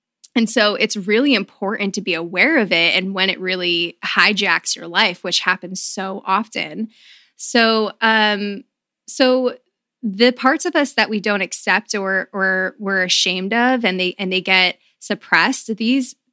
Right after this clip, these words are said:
these things typically happen in childhood, but it can also happen throughout our adult years as well. It can happen at any point in time, really. But,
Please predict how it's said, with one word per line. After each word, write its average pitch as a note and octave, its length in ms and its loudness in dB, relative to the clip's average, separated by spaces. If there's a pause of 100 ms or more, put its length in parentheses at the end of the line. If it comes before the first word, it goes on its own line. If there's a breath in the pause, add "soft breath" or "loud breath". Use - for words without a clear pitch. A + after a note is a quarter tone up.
(120)
these B3+ 260 0
things D4 340 0
typically G#3+ 440 -2
happen F3+ 420 -2
in E3 140 -4
childhood, A#3+ 760 -2 (420 loud breath)
but A3 280 4
it A#3 120 2
can A#3+ 140 0
also C4+ 320 2
happen F#3 800 0 (280)
throughout F#3+ 360 2
our F#3 120 2
adult F3 360 -4
years E3+ 300 -6
as F3 180 -16
well. B2+ 220 -8
It - 100 -8
can G3 120 -8
happen A3 360 0
at F#3+ 180 0
any F3 200 -4
point E3+ 280 -6
in E3+ 100 -10
time, F#3 580 -2
really. D4 440 0 (460 loud breath)
But, G#3 380 2